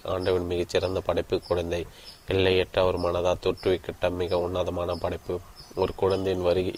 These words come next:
உலகத்திற்கு <clears throat> மிகச்சிறந்த துடிப்பான மகிழ்ச்சியை கொண்டு வருகிறது. வாழையடி வாழையாய். செப்டம்பர் மாதத்தில் புயல் வழக்கமாக வரும். சூறாவளி காற்று எங்களுடைய வயல்களின் வயல்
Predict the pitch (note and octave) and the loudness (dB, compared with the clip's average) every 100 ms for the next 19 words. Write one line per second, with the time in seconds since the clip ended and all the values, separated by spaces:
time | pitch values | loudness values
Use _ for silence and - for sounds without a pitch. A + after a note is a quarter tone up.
0 | - D3 A#2 G#2 F#2 F#2+ - B2+ - - | -6 -2 2 2 2 -6 0 0 0 -6
1 | - - - - - G3 A3 G#3+ G3+ - | -10 -6 -2 4 6 8 8 10 8 4
2 | C3 A2 G2+ G2 A2 G2 G2+ G2+ G#2 F#2 | -2 0 2 2 2 4 2 2 2 0
3 | G2 F#2+ F2+ F#2 F#2 - F2+ G2 F#2+ F#2 | 2 0 2 0 0 -2 0 0 4 4
4 | F2 F2 F2+ E2+ - - - - - - | 4 0 0 0 -4 -10 -14 -16 -20 -18
5 | - - F2+ F2+ F2+ F#2 F2+ E2+ E2 E2 | -18 -6 0 2 4 2 2 4 4 4
6 | E2 E2+ E2+ - - - - - - G2+ | 2 2 0 -4 -12 -14 -16 -12 -8 -8
7 | - G2 F#2+ F#2 F2+ E2+ F#2+ F2 G2 F#2 | 0 2 4 2 2 2 0 0 2 4
8 | F#2 F#2+ F#2 E2+ E2+ E2+ F#2 F2 E2+ E2+ | 4 2 4 4 4 0 0 2 2 0
9 | - - G#2 G2 F2+ F2+ E2+ F2+ E2 - | -2 -4 2 6 6 2 2 0 0 -2
10 | A2+ - - - - G2 F2+ F#2 F2 E2+ | -4 -6 -18 -18 -2 2 4 4 4 4
11 | F2 F#2+ F#2 F2 E2+ F#2 | 4 4 2 2 2 0